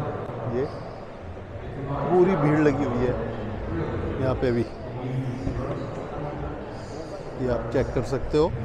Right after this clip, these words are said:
इधर से आप पीछे जा सकते हो। Seven sitter में ये आपको मिलेगी Same। तो ये थी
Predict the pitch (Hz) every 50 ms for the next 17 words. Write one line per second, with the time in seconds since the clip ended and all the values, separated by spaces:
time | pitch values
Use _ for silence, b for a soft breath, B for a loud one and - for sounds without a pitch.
0 | 120 - - - - - - - - - - - 135 123 131 123 - - 139 127
1 | 120 123 139 127 - 160 147 139 135 131 120 120 - - 151 151 165 175 - -
2 | - - - - - - - - - - - - - - - - 120 117 - -
3 | - - - - 139 147 - - 151 - - - - 131 131 143 139 135 127 -
4 | - - - 135 139 135 - - - - - - - - - - - - - -
5 | - - - - - - - - - - 151 135 131 135 139 131 - - 131 -
6 | 139 127 127 131 135 131 127 127 120 - - - 170 175 - - - - 127 -
7 | - 139 139 123 117 117 110 98 98 98 113 123 113 - - - - - - -
8 | - - - - - - - - 139 131 123 117 107 - - - - 170 - -
9 | - 127 123 131 135 131 - 160 - - - - - - - - - - - -
10 | 120 - 160 - - - 127 - - - - - - - - - - - 123 120
11 | 127 131 135 135 - - 151 156 190